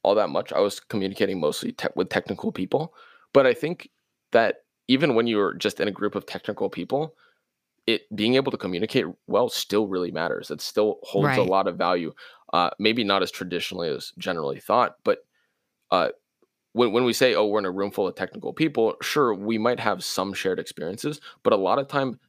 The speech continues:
Speaker 1: technical interests diverge heavily. So while you may have five very talented subject matter experts or five very talented engineers in front of you, it's unlikely that their understanding of what's going on is all at the same level. So being able to recognize that,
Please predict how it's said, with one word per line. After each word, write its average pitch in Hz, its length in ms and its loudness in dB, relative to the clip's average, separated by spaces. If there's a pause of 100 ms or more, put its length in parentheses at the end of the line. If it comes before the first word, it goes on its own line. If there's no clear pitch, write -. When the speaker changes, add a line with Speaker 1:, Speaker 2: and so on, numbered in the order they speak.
Speaker 1:
technical 110 420 -2
interests 98 340 -6
diverge 85 440 -2
heavily. 69 380 -8
So - 200 -6
while 85 260 2
you 87 120 -4
may 90 140 0
have 92 240 -2 (260)
five 92 340 2 (320)
very 98 220 2
talented 90 640 -4 (120)
subject 101 360 -2
matter 85 200 0
experts 87 400 -2
or - 120 -8 (300)
five 95 200 2
very 95 180 0
talented 90 380 -4
engineers 90 360 -2
in 104 80 -4
front - 160 -8
of 69 80 -6
you, 65 120 -4 (260)
it's - 200 0
unlikely 143 640 0 (240)
that 107 120 2
their 131 180 4
understanding 101 560 -2
of 92 80 -2
what's 80 180 -4
going 80 220 -2
on 101 300 0
is 104 200 -4
all 90 220 2
at - 80 -14
the - 80 -12
same 73 240 -8
level. 67 340 -6
So 113 140 -2
being 120 180 4
able 110 180 0
to 92 100 -2
recognize 87 460 -2
that, 87 220 -4